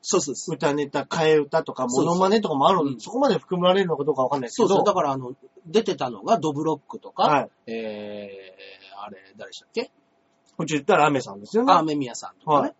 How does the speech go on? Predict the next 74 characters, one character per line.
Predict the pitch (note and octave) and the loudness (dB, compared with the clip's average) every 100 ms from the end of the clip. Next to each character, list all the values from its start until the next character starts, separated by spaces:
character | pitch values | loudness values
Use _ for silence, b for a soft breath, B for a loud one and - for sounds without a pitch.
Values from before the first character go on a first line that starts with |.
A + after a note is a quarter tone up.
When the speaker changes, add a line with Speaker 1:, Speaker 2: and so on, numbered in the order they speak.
| _ | _
Speaker 1:
あ | A2+ G#2 - _ | -12 -12 -14 _
ー、 | _ | _
そ | - G3+ | -4 -2
う | |
い | G#3+ | -2
う | |
方 | G#3 A3 | -4 -6
た | A3 | -6
ち | G#3 B3 | -8 -4
が、 | F4 | 0
ま | A#3+ F#3 | 2 2
あ、 | C#3 | 0
も | B2+ | -4
う | A2 | -4
バ | C#3 | -4
ン | B2+ | -4
バ | C3+ | -4
ン | |
バ | B2+ | -6
ン | A#2+ | -6
と | _ | _
出 | A#2+ | -20
て | - | -20
っ | |
て。 | - | -10
Speaker 2:
う | G3+ | -2
ん。 | F3 G#2+ _ - _ | -2 -2 _ -20 _
Speaker 1:
は | A#2+ F2+ - - _ _ _ - | -6 -4 -6 -12 _ _ _ -4
い。 | |
で、 | A3 | -2
決 | A3 G3+ - | 0 -2 0
勝 | G#3+ G#3+ | 0 2
で、 | D4 C#4 | 4 4
あ | E3+ | 4
の | D#3 D3+ C#3+ C3+ C3+ B2+ B2 A#2 C3 | 0 -6 -6 -4 -6 -6 -8 -10 -6
ー、 | |
ま | F#3+ | 2
あ、 | B2+ B2 | 2 2
あ | |
の、 | A#2+ B2 | -2 -8
吉 | C3 C#3 | -8 -8
本 | C3 | -10
新 | C3+ C3+ | -10 -12
喜 | B2 | -12
劇 | A#2+ G#2 | -14 -16
の | |
方 | - G#2 - | -18 -16 -14
が | - - | -16 -8
優 | G#3 | -6
勝 | C#3+ A2 | -4 -6
と | - | -12
い | G#2 | -16
う | |
こ | |
と | G#2 | -14
だ | - | -20
っ | |
た | - | -20
ん | |
で | - | -20
す | - | -6
け | |
ど、 | F#3 | -2
Speaker 2:
う | |
ん。 | D3+ | 0
う | |
ん | |
う | C#3 | 0
ん | |
う | C#3 | -2
ん。 | |
Speaker 1:
二 | |
人 | A#2 | -2
組 | C3 | -6